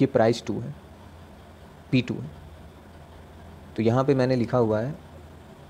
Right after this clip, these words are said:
slide में लिखा हुआ है कि figure two में क्या होगा कि ई वन जो है वो unstable है, क्योंकि supply यहाँ पे ज़्यादा हो रही थी।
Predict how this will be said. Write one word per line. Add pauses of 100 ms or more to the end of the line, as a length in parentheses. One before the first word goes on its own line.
(420)
slide
में
लिखा
हुआ
है (720)
कि (140)
figure
two
में
क्या
होगा
कि (140)
ई
वन
जो
है (540)
वो
unstable
है, (300)
क्योंकि
supply
यहाँ
पे
ज़्यादा
हो
रही
थी।